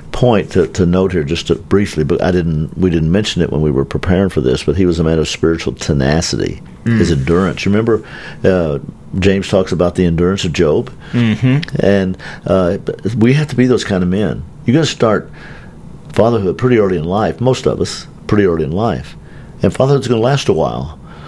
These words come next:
Speaker 1: And if you're gonna be this kind of man, you're gonna have to have some spiritual endurance, tenacity.
Speaker 2: One thing I've come to realize, being a father and a husband, is that though my son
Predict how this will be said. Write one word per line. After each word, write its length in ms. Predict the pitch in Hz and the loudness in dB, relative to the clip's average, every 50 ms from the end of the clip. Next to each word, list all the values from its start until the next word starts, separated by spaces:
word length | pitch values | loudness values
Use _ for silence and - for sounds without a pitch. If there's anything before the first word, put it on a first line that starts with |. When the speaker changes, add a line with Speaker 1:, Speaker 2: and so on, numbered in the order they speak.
| - - - - - - - - | -20 -20 -20 -20 -20 -10 -2 0
Speaker 1:
And 140 | 101 101 98 | 2 2 2
if 140 | 92 82 98 | 2 2 2
you're 120 | 113 135 135 | 2 2 4
gonna 180 | 139 131 113 | 4 2 2
be 240 | 98 92 113 123 117 | 2 2 2 2 2
this 240 | 98 95 120 123 - | 2 2 2 2 0
kind 200 | - 117 110 95 | -2 -2 0 0
of 60 | 87 | 0
man, 220 | 92 101 101 90 95 | 0 0 0 2 2
you're 80 | 110 | 2
gonna 100 | 101 90 | 2 0
have 80 | 87 - - | 0 -2 0
to 40 | |
have 160 | 87 78 78 - | -2 -2 -2 -2
some 260 | - 71 73 80 - | -2 -2 -2 -2 -2
spiritual 600 | - - - - 85 87 82 78 - - 80 80 | -6 -4 0 2 2 2 2 0 -2 0 0 2
endurance, 460 | 78 76 76 82 80 76 69 - - - | 2 2 2 2 2 0 -2 -4 -4 -2
tenacity. 640 | 82 78 78 78 78 80 - - - - - 80 - - | 0 2 2 2 0 0 -2 -4 -4 -4 -6 -6 -6 -2
Speaker 2:
One 200 | - 226 254 262 | 0 0 2 2
thing 140 | 330 285 269 | 2 0 0
I've 140 | 226 180 | 0 0
come 200 | - - 196 190 165 | -2 -2 -2 -2 0
to 100 | 151 131 | 0 2
realize, 480 | 123 127 127 123 120 117 110 - - - - - - - - - | 2 2 2 2 2 0 -2 -4 -6 -10 -10 -12 -12 -10 -4 0
being 180 | 135 135 127 | 2 2 2
a 40 | 127 | 2
father 300 | - - 127 127 117 113 | 2 2 2 2 2 2
and 120 | 120 120 117 | 2 0 0
a 40 | |
husband, 460 | 92 120 131 123 120 - 120 110 110 110 | 0 0 0 0 0 -2 -2 0 0 0
is 140 | 104 98 - | -2 -2 0
that 480 | - 113 104 95 90 - - - - - - - - - - | 0 2 2 2 0 -2 -6 -10 -18 -18 -20 -20 -14 -6 -2
though 720 | 135 117 104 147 147 147 143 135 135 131 127 120 113 - - | -2 0 4 4 4 6 4 4 4 2 0 -2 -4 -8 -8
my 240 | - 107 123 123 123 | -4 -2 0 0 0
son 460 | - - - 127 117 113 107 110 135 | 0 0 0 0 0 0 0 -2 -4